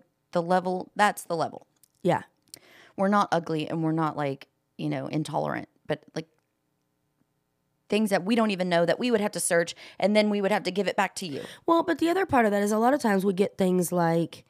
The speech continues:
Speaker 2: "How do you find a soulmate?"
Speaker 1: <laughs> I'm laughing because that's the total truth.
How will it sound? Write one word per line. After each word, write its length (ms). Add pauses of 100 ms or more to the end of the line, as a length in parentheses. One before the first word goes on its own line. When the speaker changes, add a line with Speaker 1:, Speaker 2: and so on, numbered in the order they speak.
(1000)
Speaker 2:
"How 180
do 60
you 100
find 260
a 40
soulmate?" 760 (560)
Speaker 1:
<laughs> 40 (1400)
I'm 120
laughing 380
because 300
that's 240
the 80
total 520
truth. 500